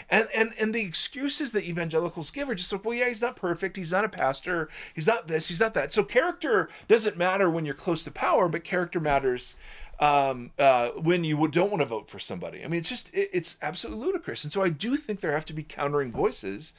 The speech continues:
out there. So I get, I, if that makes me politically correct, I mean, I, I think we're very non-politically correct, but if that makes me politically correct, then I'll do it.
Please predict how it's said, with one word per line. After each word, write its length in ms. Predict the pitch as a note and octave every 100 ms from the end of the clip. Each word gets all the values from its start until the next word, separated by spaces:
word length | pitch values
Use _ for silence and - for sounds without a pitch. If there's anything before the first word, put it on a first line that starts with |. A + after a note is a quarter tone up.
| - - - -
out 240 | D#3 B3+ -
there. 380 | B2+ G#2+ C#3 G3 - -
So 140 | - G#3
I 80 | F#3
get, 380 | D#3+ C#4 A3+
I, 80 | C#3
if 140 | C#3+ -
that 180 | C4+
makes 180 | A#3 -
me 60 | D#3+
politically 480 | - E3 D3 C3+ A#2+
correct, 420 | - F#3+ B3 F#3
I 20 |
mean, 140 | D#3 C#3+
I, 180 | F#3 - -
I 120 | F#3
think 240 | G3+ F#3
we're 120 | C#3 C3
very 260 | D3 C3+
non-politically 720 | B2 D3+ B3+ D3+ B2 A#2 A2
correct, 280 | G2+ G#2+ C3+
but 80 | C#3
if 100 | C3
that 260 | - B3 -
makes 280 | F3+ F3 E3
me 80 |
politically 440 | C#3+ C#3 C3+ C3+ A#2+
correct, 340 | - A2+ A2
then 120 | - E3
I'll 180 | F3+
do 300 | C#3 - F#3
it. 200 | D#3 A2+